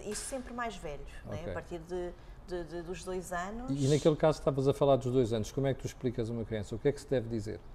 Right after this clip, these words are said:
Speaker 1: Não, ali não se explica porque estamos a falar de um bebê, não é? E, portanto, eh, eh,
Speaker 2: Hum.
Speaker 1: é uma fase muito, muito, muito precoce. Agora, à medida que ela for crescendo e for percebendo que não há
Speaker 2: Era a isso que eu me referia.
Speaker 1: Pronto.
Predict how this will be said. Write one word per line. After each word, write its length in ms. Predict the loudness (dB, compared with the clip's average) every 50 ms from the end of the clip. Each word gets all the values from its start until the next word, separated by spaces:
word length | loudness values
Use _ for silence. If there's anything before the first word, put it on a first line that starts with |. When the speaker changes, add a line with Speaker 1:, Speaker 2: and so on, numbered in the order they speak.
| -14 -16 -16 -14 -10
Speaker 1:
Não, 240 | -6 -4 -4 -4 -4 -4
ali 300 | -4 -4 -4 -4 -4 -4
não 160 | -4 -4 -6
se 80 | -6
explica 380 | -8 -10 -8 -10 -8 -8 -8 -10
porque 80 | -10 -8
estamos 200 | -10 -10 -10 -10
a 40 |
falar 160 | -6 -6 -6 -6
de 40 | -4
um 40 | -2
bebê, 380 | 0 -2 -2 -2 -4 -6 -6 -8 -12 -14 -14 -14 -12 -12
não 80 | -12
é? 180 | -12 -12 -12 -12
E, 60 | -14
portanto, 680 | -14 -12 -10 -10 -10 -10 -12 -12 -12 -10 -10 -10 -8 -8
eh, 40 |
eh, 420 | -8 -8 -8 -6 -6 -6 -6 -4 -4
Speaker 2:
Hum. 80 | -2
Speaker 1:
é 80 | -2 -4
uma 120 | -4 -6
fase 340 | -8 -4 -4 -4 -4 -4 -6
muito, 360 | -6 -6 -6 -8 -10 -10 -6 -6 -4 -4 -6 -6
muito, 320 | -8 -10 -10 -10 -10 -10 -8 -10 -8 -8
muito 180 | -10 -10 -10 -12
precoce. 640 | -14 -12 -6 -4 -4 -4 -4 -6 -6 -6 -8 -8 -12 -14 -14 -14 -12 -8
Agora, 200 | -6 -4 -2 -2
à 40 | -4
medida 580 | -4 -6 -6 -6 -6 -6 -6 -6 -6 -6 -8 -8 -12 -14 -16 -18 -18 -18 -18 -12
que 100 | -6 -6
ela 100 | -4 -4
for 200 | -6 -6 -8 -10 -8
crescendo 680 | -6 -6 -6 -6 -4 -4 -6 -6 -6 -8 -10 -10 -12 -12 -12 -14 -14 -14 -14
e 40 | -12
for 200 | -6 -6 -6 -6
percebendo 840 | -6 -8 -6 -6 -6 -6 -4 -2 -2 -2 -2 -2 -6 -8 -10 -12 -12 -12 -14 -14 -14 -14 -14 -14 -12 -10
que 80 | -6
não 240 | -4 -4 -2 2 4
há 220 | 4 4 4 2 4
Speaker 2:
Era 160 | 6 6 6
a 60 | 6
isso 120 | 6 4 2
que 60 | 0
eu 40 | 0
me 80 | 0 0
referia. 400 | -4 -8 -8 -4 -4 -2 -2 -2
Speaker 1:
Pronto. 340 | -4 -8 -8 -10 -12 -12